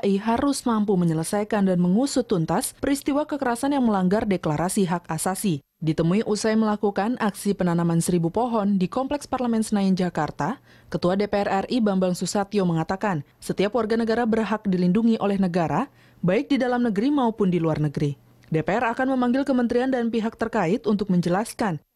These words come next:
dan menyelidiki terjadinya kasus penyiksaan terhadap T K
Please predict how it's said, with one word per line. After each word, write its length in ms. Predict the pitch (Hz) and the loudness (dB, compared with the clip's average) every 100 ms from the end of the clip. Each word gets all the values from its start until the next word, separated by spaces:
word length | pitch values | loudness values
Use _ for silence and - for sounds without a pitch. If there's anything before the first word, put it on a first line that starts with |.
| _ | _
dan 240 | 180 185 180 | -2 0 2
menyelidiki 560 | 170 165 175 254 240 | 0 0 0 0 -2
terjadinya 480 | 233 214 240 277 277 | -2 -2 -2 0 -2
kasus 320 | 277 262 285 | -2 -2 -4
penyiksaan 560 | - 262 247 - - 196 | -2 -2 -2 -4 -2 0
terhadap 400 | 277 220 185 180 | 0 0 -2 -2
T 80 | 160 | -2
K 160 | 180 | -2